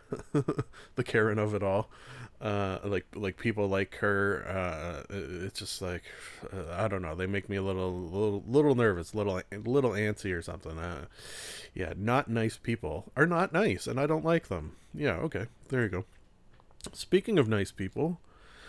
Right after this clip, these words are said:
The Upside from twenty seventeen. Uh, are these nice? Yeah, they're, they're pretty nice to each other. A comedic look at the relationship between a wealthy man with quadriplegia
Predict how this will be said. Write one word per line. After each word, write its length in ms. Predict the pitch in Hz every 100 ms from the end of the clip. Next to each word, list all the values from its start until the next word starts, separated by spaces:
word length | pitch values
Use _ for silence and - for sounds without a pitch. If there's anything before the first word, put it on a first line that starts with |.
| - -
The 160 | 120 147
Upside 600 | 202 - - 214 131 87
from 200 | - 131
twenty 280 | - 151 147
seventeen. 640 | 156 151 151 185 165 85 -
Uh, 580 | 104 117 127 131 127 123
are 100 | 156
these 260 | 202 208 -
nice? 280 | 233 226 -
Yeah, 120 | 240
they're, 240 | 226 240 226
they're 220 | 254 220
pretty 300 | - - 110
nice 200 | 80 -
to 100 | -
each 120 | -
other. 140 | - 120 - -
A 60 | -
comedic 360 | - 208 220 196 - - -
look 280 | 135 151 -
at 100 | 131
the 120 | 127 117
relationship 800 | 117 120 135 143 - 139 - -
between 320 | 117 131 117
a 60 | 95
wealthy 320 | 110 156 165
man 560 | 131 120 123 123 - -
with 300 | - 107 -
quadriplegia 1200 | - 131 139 - 127 127 123 - 113 113 110 110